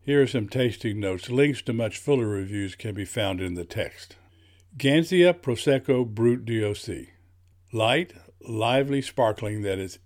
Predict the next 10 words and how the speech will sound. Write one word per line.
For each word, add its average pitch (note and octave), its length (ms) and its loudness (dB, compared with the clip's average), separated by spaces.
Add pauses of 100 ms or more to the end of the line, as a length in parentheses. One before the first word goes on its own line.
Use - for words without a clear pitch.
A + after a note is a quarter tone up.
(120)
easy G2 760 -4
on A2+ 220 -4
your A#2+ 140 -2
wallet. F#2 340 -6 (460)
Eleven G#2+ 340 -2
to G#2 80 -6
fourteen G2+ 480 -6
dollars. D#2+ 480 -12 (600)
Anna C#3 340 2
de A2 320 0